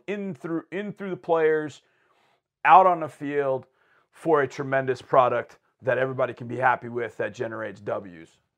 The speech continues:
That ultimately is the goal. People get there different ways. I think the way that Coach Culley is gonna get there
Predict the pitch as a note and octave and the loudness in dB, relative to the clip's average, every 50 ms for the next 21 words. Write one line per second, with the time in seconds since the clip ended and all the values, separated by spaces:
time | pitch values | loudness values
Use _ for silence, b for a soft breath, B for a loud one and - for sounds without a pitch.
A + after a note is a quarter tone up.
0 | _ _ _ _ - B3+ B3 A#3+ A#3 A3+ A3+ - G3 G#3+ G#3 G#3 G#3 F3 - G#3+ | _ _ _ _ 2 4 6 8 8 6 6 2 -12 -12 -10 -10 -12 -10 -10 -10
1 | F3+ F3 G#3+ G#3 E3 - - - _ _ _ _ _ _ _ _ _ _ _ _ | -4 0 2 2 2 0 -2 -6 _ _ _ _ _ _ _ _ _ _ _ _
2 | _ _ _ _ _ _ - E3+ F3 - D#3+ E3 D#3+ D#3+ D#3+ D3+ D3 C#3 D3+ - | _ _ _ _ _ _ -16 -16 -12 -8 -6 -6 -6 -4 -2 -4 -4 -4 -6 -8
3 | - C3+ A#2+ B2+ C#3+ C#3+ B2+ A2 G#2+ G#2 - - _ _ _ _ _ _ _ - | -8 -8 -6 -2 0 0 0 -2 -6 -12 -16 -20 _ _ _ _ _ _ _ -14
4 | - - - C#3 A#2+ - B2 B2 B2 C3 B2+ B2 A#2 G#2 - - C#3+ C3 - - | -14 -8 -8 -8 -8 -6 -6 -6 -4 -4 -4 -4 -6 -8 -6 -4 -4 -4 -4 -4
5 | - C#3+ C#3 C3+ C3 B2+ A#2+ B2 A#2+ - - b b b b b _ _ _ - | -2 -2 0 0 0 -2 -2 -4 -8 -10 -18 b b b b b _ _ _ -14
6 | G#2+ - D#3 D3 A#2+ - - D3+ - - - C3 B2+ B2 A2+ G#2+ G#2 | -4 -2 -2 -2 -2 0 0 0 0 0 -2 -4 -2 -2 -4 -6 -10